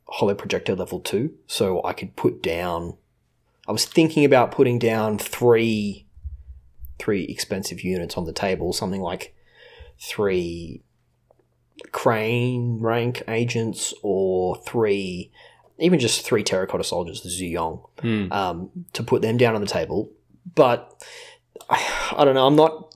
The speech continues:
Speaker 1: super jazzed about holo projector level two because I feel like, because each one of them's gotta have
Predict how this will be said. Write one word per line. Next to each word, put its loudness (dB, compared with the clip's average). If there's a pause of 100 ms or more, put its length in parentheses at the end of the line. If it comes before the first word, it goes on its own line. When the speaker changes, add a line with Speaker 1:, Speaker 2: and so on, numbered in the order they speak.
(200)
Speaker 1:
super 4
jazzed 4
about 4 (300)
holo 4
projector 0
level 2
two -2 (140)
because -2
I 2
feel 0
like, 0
because 4
each 2
one 4
of 2
them's -2
gotta 2
have 0